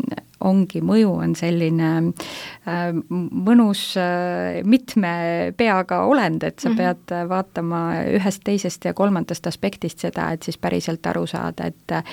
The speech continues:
Speaker 1: ettevõtte tervikuna, äh, näiteks siis konkreetselt süsiniku jalajälje mõistes, et kuidas ta siis toimetab.
Speaker 2: Mhm. Jaa,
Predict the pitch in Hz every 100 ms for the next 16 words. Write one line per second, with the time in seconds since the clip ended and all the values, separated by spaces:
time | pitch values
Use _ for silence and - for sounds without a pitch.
0 | - - - - 180 165 170 - 151 214
1 | 254 233 185 - - 165 - 160 - -
2 | _ - 165 156 156 170 180 - 202 -
3 | - 151 - 151 160 165 - - 202 180
4 | 165 - 170 160 156 156 160 160 160 160
5 | 165 - - 151 139 - 165 156 - 156
6 | 156 - 156 156 147 - - - _ _
7 | _ _ - 220 214 214 _ _ - -
8 | - - _ _ 233 220 208